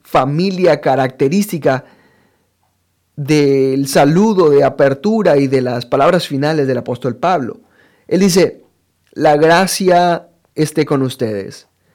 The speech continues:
Aquellos que tienen un amor dedicado a Cristo pueden estar seguros de su gracia. Esto es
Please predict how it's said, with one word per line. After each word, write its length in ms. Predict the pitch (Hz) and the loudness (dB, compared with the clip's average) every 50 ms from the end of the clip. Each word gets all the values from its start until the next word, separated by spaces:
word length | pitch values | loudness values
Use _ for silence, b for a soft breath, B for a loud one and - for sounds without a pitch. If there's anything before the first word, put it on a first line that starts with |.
| _ _ _ _ | _ _ _ _
Aquellos 440 | - - 120 - 180 165 180 160 - | -12 -10 -2 0 2 2 2 0 0
que 120 | - 143 | -2 -4
tienen 440 | 139 - 165 160 156 151 143 131 127 | -2 0 0 0 2 0 0 -2 -2
un 140 | 147 160 151 | -2 -2 -2
amor 300 | 135 127 131 139 139 139 | -2 -2 -2 -2 -2 -2
dedicado 540 | 135 127 117 113 107 - 139 135 135 135 131 | -2 -4 -4 -6 -4 -2 -2 0 0 0 -2
a 80 | 117 | -4
Cristo 360 | - 139 139 135 135 - 113 | -4 -6 -8 -6 -6 -8 -8
pueden 220 | - 135 131 127 120 | -4 -4 -4 -4 -4
estar 220 | 120 120 - 127 | -6 -6 -6 -8
seguros 640 | - - 117 101 131 185 220 226 202 170 156 - B B B B B B B | -6 -8 -8 -6 -2 -2 0 0 0 -2 -2 -6 B B B B B B B
de 180 | - 135 139 139 | -4 -2 0 0
su 180 | 135 - 135 113 | 0 -2 -4 -6
gracia. 500 | 120 117 123 120 110 - - 101 - - | -4 -4 -4 -6 -6 -10 -12 -14 -14 -10
Esto 280 | - 135 135 135 - 139 | -8 -8 -6 -2 -2 0
es 240 | 139 135 139 - | 0 -2 -4 -8